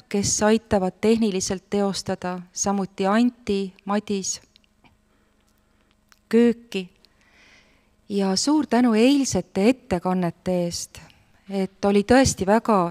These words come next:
inspireeriv päev. Ja ma loeksin alustuseks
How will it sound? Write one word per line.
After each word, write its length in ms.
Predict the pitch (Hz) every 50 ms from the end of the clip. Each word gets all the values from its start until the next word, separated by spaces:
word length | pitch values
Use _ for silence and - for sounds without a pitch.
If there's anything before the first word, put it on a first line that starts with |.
| - -
inspireeriv 840 | - 196 202 196 - - - 190 185 202 220 240 247 240 240 226 - -
päev. 420 | 185 180 180 180 180 180 180 - - _ _ _ _ _ _ _ _ _ _ _ _ _ _ _ _ _ _ _ _ _ _ _ _ _ _ _ _ _ _ _ _ _ _ _ _ _ _ _ _ _ _ _ _ _ _ _ _ _ _ _ _ -
Ja 120 | 226 220
ma 80 | 226 247
loeksin 460 | 277 302 320 311 - - - 226 214
alustuseks 960 | 226 269 302 294 269 226 - - 175 185 - 196 185 - - - - - -